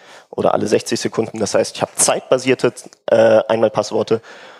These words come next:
Und es gibt auch den Ansatz, dass die ereignisbasiert sind. Das heißt, ich drücke auf den Knopf und dann kriege ich ein neues. Und dann, wenn ich mich irgendwo anders anmelden möchte,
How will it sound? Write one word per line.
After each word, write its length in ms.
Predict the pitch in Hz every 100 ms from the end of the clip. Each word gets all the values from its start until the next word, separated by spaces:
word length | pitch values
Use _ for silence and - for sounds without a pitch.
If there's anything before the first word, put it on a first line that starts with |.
| _
Und 200 | - 131
es 80 | 127
gibt 160 | - 85
auch 100 | -
den 140 | 113
Ansatz, 360 | 110 117 107 -
dass 200 | 101 -
die 200 | 104 -
ereignisbasiert 800 | - - 107 110 - 107 104 -
sind. 180 | 107 -
Das 100 | -
heißt, 260 | 95 -
ich 120 | -
drücke 200 | - -
auf 80 | -
den 80 | 196
Knopf 320 | - 151 -
und 140 | - 107
dann 100 | 101
kriege 200 | 104 -
ich 100 | 98
ein 80 |
neues. 400 | 104 107 110 -
Und 240 | - 104 -
dann, 240 | 107 107
wenn 140 | 104 101
ich 100 | 104
mich 120 | -
irgendwo 220 | 104 101
anders 300 | 104 127 117
anmelden 420 | 117 107 107 104
möchte, 300 | 107 - 107